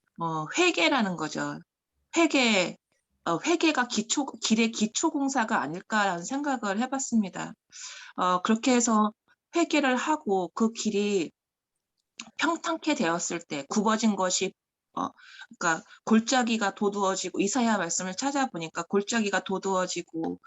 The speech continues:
굽은 것이 평-, 어, 평탄-, 예, 평탄해지고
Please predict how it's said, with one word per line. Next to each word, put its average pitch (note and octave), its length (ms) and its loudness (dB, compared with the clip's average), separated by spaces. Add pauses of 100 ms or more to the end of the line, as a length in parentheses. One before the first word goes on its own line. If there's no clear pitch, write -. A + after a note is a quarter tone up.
(200)
굽은 A3 320 4
것이 G3 380 0
평-, D4+ 240 -6 (100)
어, D#3+ 180 -8 (100)
평탄-, D4+ 280 -2 (100)
예, D3+ 260 -4
평탄해지고 C#4 880 0